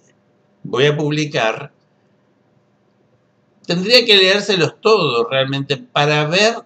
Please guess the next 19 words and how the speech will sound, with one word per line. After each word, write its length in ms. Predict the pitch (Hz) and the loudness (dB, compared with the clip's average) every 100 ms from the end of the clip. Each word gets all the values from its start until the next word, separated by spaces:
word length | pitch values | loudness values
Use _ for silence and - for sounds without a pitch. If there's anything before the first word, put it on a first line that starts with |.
| _ _ _ | _ _ _
cuál 240 | - 220 220 | 2 2 4
es 220 | 233 - | 2 0
su 180 | 156 131 | -6 -4
propia 480 | 131 - - 143 - | -4 -6 -4 -6 -6
combinación 880 | 123 117 117 110 104 - 214 175 | -8 -6 -8 -8 -8 -2 -2 -2
de 100 | 104 | -4
hipótesis, 1000 | 92 90 - 160 165 160 143 151 151 - _ _ _ _ _ _ _ _ _ _ _ - | -6 -8 -6 -4 -4 -4 -6 -6 -12 -14 _ _ _ _ _ _ _ _ _ _ _ -8
que 360 | 156 156 151 123 | 0 0 0 -4
descubran 1000 | 156 143 - 214 214 143 123 117 117 - | -2 -2 -4 -2 0 -2 -4 -4 -8 -4
qué 180 | 190 220 | 0 2
mecanismos 960 | 208 185 156 165 196 165 139 123 - | 0 0 -2 -2 -2 -2 -2 -6 -8
inconscientes 1600 | 208 233 220 180 202 196 - 185 202 165 - 135 156 170 - _ _ _ _ _ _ _ _ | -6 -4 -4 -6 -6 -6 -6 -2 -2 -4 -4 -4 -4 -6 -18 _ _ _ _ _ _ _ _
son 300 | - - 135 | -16 -8 -4
los 120 | 170 | -4
que 80 | 151 | -6
están 220 | 143 156 | -4 -4
jugando 560 | 156 139 127 123 143 127 | -6 -8 -8 -6 -6 -6
en 140 | 117 | -8
contra 680 | - 202 202 123 - 98 87 | -4 -2 -2 -4 -6 -10 -12